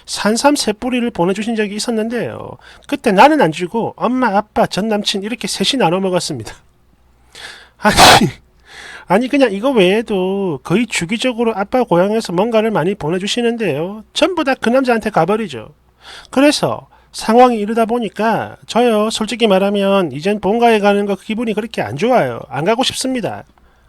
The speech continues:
엄마, 아빠 태도도, 태도도 그렇고 특히 광이 나다 못해 주변이 다 담긴 듯한 아빠의 차, 또 그 차를 하루에도 몇 번씩 쓸어보는 아빠 당신.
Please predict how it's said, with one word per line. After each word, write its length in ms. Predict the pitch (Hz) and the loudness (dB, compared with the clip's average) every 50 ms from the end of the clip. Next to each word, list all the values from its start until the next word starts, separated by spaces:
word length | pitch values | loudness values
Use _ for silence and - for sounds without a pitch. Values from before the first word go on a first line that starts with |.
| _ _ - | _ _ -2
엄마, 280 | - 226 269 277 269 247 | -2 2 6 6 6 6
아빠 180 | 240 - 240 240 | 6 4 0 -2
태도도, 400 | - 220 202 254 247 233 208 226 | -2 -2 -4 -2 -2 -4 -4 -6
태도도 380 | - - - - 254 233 247 196 | -12 -12 -6 -4 -2 0 0 0
그렇고 640 | 202 196 202 - - - 269 233 156 113 107 120 _ - - - - _ - | 0 -2 -2 -2 -2 -4 -2 -2 -2 -4 -6 -10 _ -18 -20 -20 -20 _ -4
특히 560 | - 311 - - - 320 254 143 107 110 - _ - - _ _ - | -4 -4 -2 2 2 2 2 2 -2 -6 -14 _ -20 -20 _ _ -2
광이 380 | - 160 160 156 202 262 294 | 2 4 4 4 6 4 6
나다 240 | 285 254 226 240 233 | 8 8 8 8 6
못해 460 | 226 208 202 - - - 247 233 240 | 4 4 2 0 0 2 2 2 2
주변이 400 | 226 - - 175 220 269 269 254 | 2 0 -2 0 0 2 0 0
다 220 | - 156 165 208 226 | 0 2 2 2 2
담긴 360 | - 170 170 175 185 226 214 | 2 0 -2 0 -2 -4 -6
듯한 260 | 233 - - 226 208 | -6 -6 -8 -6 -2
아빠의 440 | 208 214 - - 254 247 240 247 247 | -2 -2 2 2 2 2 2 0 0
차, 400 | - - - 247 175 - - - - _ - - - _ - | 0 2 4 4 4 2 0 -8 -20 _ -20 -20 -16 _ -2
또 160 | 277 285 277 | 0 0 0
그 180 | - - 302 | 2 0 -2
차를 300 | - - - 294 277 277 | 0 4 4 4 4 4
하루에도 420 | 262 - - 247 269 285 285 262 247 | 2 2 2 2 2 2 2 2 2
몇 200 | 220 262 285 - | 2 2 2 2
번씩 240 | 320 320 - - - | 0 0 0 0 -2
쓸어보는 480 | - 285 269 277 269 247 254 247 226 | -2 0 2 2 4 4 4 2 4
아빠 260 | 202 220 226 - 254 | 2 0 0 0 -2
당신. 560 | 240 214 160 160 170 - - 233 170 107 107 | 0 0 0 0 0 -2 -2 -4 -4 -8 -10